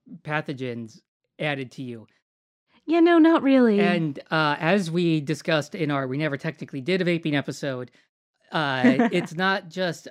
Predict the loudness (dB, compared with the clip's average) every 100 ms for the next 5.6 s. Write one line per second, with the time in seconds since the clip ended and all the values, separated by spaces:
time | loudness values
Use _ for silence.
0 | -6 -4 -4 -4 -6 -6 -8 _ -4 -2
1 | -2 -2 -2 -4 -4 0 2 2 0 0
2 | -2 -6 -6 -10 -10 -14 -14 -16 -16 -14
3 | -12 -12 -14 -14 -16 -14 -16 _ _ -6
4 | -4 -2 -4 -6 -12 _ _ _ _ _
5 | -6 -4 -4 -6 -8